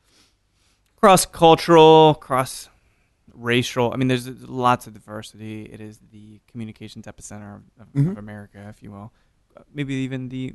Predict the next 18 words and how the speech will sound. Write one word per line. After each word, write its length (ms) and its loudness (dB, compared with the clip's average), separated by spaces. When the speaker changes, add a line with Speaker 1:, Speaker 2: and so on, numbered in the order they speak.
Speaker 1:
cultural 380 -18
arts 240 -14
center 420 -14
of 120 -20
America 320 -16
as 120 -20
well, 160 -12
of, 220 -12
although 420 -4
I 120 -12
love 300 -10
the 80 -12
little 160 -10
scenes 300 -14
that 160 -12
build 240 2
up. 260 2
Speaker 2:
<laughs> 200 -10